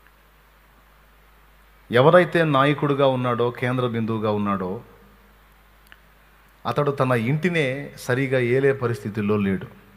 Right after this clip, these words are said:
యెహోవా సన్నిధికి ఇశ్రాయేలు జనాంగం వచ్చి బలులు, అర్పణలు అర్పిస్తున్నారు, కానీ ఈ ఏలీ అనే అతని కుమారులు చేసేటువంటి ఆగడాల వల్ల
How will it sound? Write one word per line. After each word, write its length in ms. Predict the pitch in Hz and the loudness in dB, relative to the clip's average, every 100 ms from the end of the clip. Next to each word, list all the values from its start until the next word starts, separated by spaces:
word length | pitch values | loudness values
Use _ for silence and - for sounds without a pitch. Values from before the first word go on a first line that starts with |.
| - _ _ _ _ _ _ _ _ _ _ _ _ _ _ _ _ _ _ _ _ _ _ _ _ _ _ | -20 _ _ _ _ _ _ _ _ _ _ _ _ _ _ _ _ _ _ _ _ _ _ _ _ _ _
యెహోవా 460 | 107 113 165 165 165 | 2 10 12 12 8
సన్నిధికి 500 | 160 151 156 147 135 | 6 6 6 4 0
ఇశ్రాయేలు 480 | 123 139 147 151 143 | 0 4 6 6 6
జనాంగం 500 | 131 131 139 131 127 | 6 6 4 4 2
వచ్చి 260 | 123 - | 0 -2
బలులు, 360 | 123 117 131 131 | 0 2 4 6
అర్పణలు 400 | 123 113 123 113 | 4 2 -2 0
అర్పిస్తున్నారు, 560 | 101 - 117 - 113 | -2 -4 -6 -4 -4
కానీ 400 | 107 101 101 139 135 - - _ _ _ _ _ _ _ _ _ _ _ _ _ _ - | -2 -4 -4 -6 -10 -20 -20 _ _ _ _ _ _ _ _ _ _ _ _ _ _ -2
ఈ 260 | 135 131 | 0 2
ఏలీ 420 | 127 180 190 196 185 | 6 6 6 4 4
అనే 300 | 156 156 156 | 4 0 0
అతని 280 | 117 135 131 | -2 -2 -2
కుమారులు 640 | 127 - 127 135 165 170 | -6 -8 -4 2 2 4
చేసేటువంటి 640 | 165 143 131 135 127 127 120 | 0 0 0 -2 -2 -2 -2
ఆగడాల 460 | 113 120 135 131 123 | -2 -2 -2 -2 -2
వల్ల 520 | 107 107 120 95 | -2 0 -2 -2